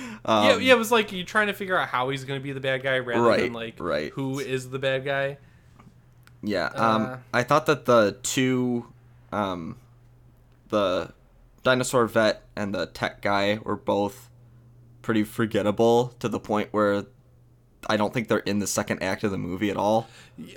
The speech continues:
Speaker 2: I really liked them in the first act. I thought they played well off of each other, and their humor was great and everything, and they acted well.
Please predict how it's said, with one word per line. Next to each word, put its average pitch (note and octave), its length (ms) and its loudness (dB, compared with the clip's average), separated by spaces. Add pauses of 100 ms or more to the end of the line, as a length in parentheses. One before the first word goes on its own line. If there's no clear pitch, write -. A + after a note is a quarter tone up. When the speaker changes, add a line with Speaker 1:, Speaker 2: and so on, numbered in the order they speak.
(140)
Speaker 2:
I A3 260 6
really F3 340 -2
liked C#3+ 300 -4
them C3 180 -4
in A#2+ 80 -12
the A#2+ 80 -12
first C#3+ 400 -8
act. A#2 360 -12
I C3+ 80 -6
thought E3 160 -4
they D#3 100 -4
played C#3 340 -6
well E3+ 220 0
off F3+ 180 0
of F#3 120 -12
each F#3+ 160 -8
other, F#3+ 300 -2
and C3 200 -8
their B2 80 -6
humor D#3+ 380 -6
was E3 140 -8
great F3 260 -2
and D#3+ 100 -10
everything, E3+ 400 -6
and D3+ 80 -6
they B2+ 40 -4
acted C#3+ 460 -6
well. E3 420 0